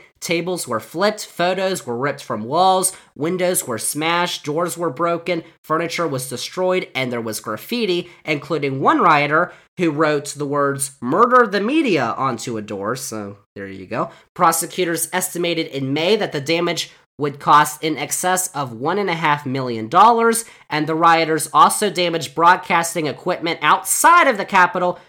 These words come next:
from the Associated Press. So, yeah, there you go. And in the days after, there were even talks of invoking the twenty-fifth Amendment to remove Trump from office, which, you know, if any of the cabinet officials actually had a spine, they would have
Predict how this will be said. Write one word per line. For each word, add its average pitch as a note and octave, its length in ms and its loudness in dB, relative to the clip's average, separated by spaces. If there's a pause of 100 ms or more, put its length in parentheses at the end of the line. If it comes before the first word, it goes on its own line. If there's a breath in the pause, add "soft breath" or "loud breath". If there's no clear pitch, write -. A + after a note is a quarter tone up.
(180 loud breath)
from D#3+ 320 2
the D3+ 140 0
Associated C3+ 640 -2
Press. - 240 -14
So, C4 920 4 (480)
yeah, C#3+ 260 -6 (300)
there C#4 200 8
you G3+ 140 2
go. - 260 -18
And A#3 120 0
in B3 80 4
the A#3+ 100 4
days C#4+ 300 2
after, G#3+ 400 6
there F#3+ 160 2
were F#3 140 2
even F3+ 340 -6
talks F3 340 4
of D#3 100 -4
invoking D#3 600 -2 (260 soft breath)
the C#3+ 80 -8
twenty-fifth E3 560 -4
Amendment F3 460 0
to - 120 -6
remove G3 380 -2
Trump C3+ 240 -2
from B2+ 180 -4
office, A2+ 460 -6
which, C3 340 -6 (280 soft breath)
you F#3 100 -2
know, C#3+ 220 2
if D3+ 160 -4
any D#3 180 0
of C#3 100 -4
the C3+ 60 -4
cabinet C#3 360 0
officials C3 420 -6
actually B2+ 300 -2
had B2 100 -4
a A#2+ 40 -6
spine, A3 560 6 (300 loud breath)
they E4 120 -2
would G#4 220 10
have E4+ 440 10